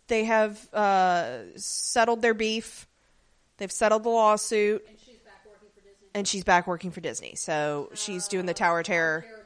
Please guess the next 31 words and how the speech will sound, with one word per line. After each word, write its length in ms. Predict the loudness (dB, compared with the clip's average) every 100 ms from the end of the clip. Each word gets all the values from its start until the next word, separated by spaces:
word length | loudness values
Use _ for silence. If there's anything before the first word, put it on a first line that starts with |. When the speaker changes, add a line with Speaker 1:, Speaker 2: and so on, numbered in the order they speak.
| -20
Speaker 2:
movie. 120 | -6
Speaker 1:
Yeah. 240 | -2 -2 -4 _ _ _ _ _ _ _ _ -2
Speaker 2:
Yeah. 220 | 0 0
Speaker 1:
Um, 300 | -2 -10 -14 _ -10
so 180 | -6 2
that, 240 | 4 2 -2 _
I 80 | -16
thought 160 | -10 -8
that 120 | -8
was 140 | -8 -14
nice. 380 | -16 -12 -12 -12
Speaker 2:
They 240 | -16 -20
settled. 220 | -20 _ _ _ _
Speaker 1:
Yeah. 140 | -12 -12 -12 _ _ _
Speaker 2:
Uh, 80 | -20
but 80 | -20
she's 200 | -20 -20
voiced 420 | -20 -20 -20 -20 -20
by, 380 | -20 -18 -18 -20 -20
uh, 200 | -20 -20
Lake 360 | -20 -20 _
Bell. 440 | -20 -20 -20 _ _ -20 _
Speaker 1:
Yes. 460 | -2 -2 -6 -10
Speaker 2:
Is 60 | -14
her 80 | -18
name. 240 | -20 -20
She 160 | _ -20
voices 340 | -20 -20 -20 _
Poison 300 | -20 -20 -20 -20 -20
Ivy 300 | -20 -20 _
in 80 | -20